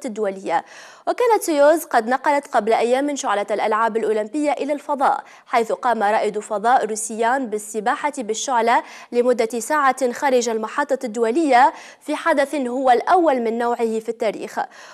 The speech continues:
ومن المفترض أن تضيء الشعلة ملعب سوتشي في افتتاح دورة الألعاب الأولمبية الشتوية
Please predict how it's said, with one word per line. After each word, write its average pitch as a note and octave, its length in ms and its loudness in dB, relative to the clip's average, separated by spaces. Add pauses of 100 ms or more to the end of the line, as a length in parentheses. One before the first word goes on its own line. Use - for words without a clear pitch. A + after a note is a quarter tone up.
(120)
ومن A#3+ 420 6
المفترض D#4+ 800 0
أن G#3+ 160 -2
تضيء G3+ 360 -2
الشعلة B3 460 -2
ملعب G#3+ 500 -2
سوتشي D#4 460 -6
في C4 140 -8
افتتاح A#3+ 480 -4
دورة A3 320 0
الألعاب G#3+ 480 0
الأولمبية G#3+ 520 -4
الشتوية B3+ 600 -2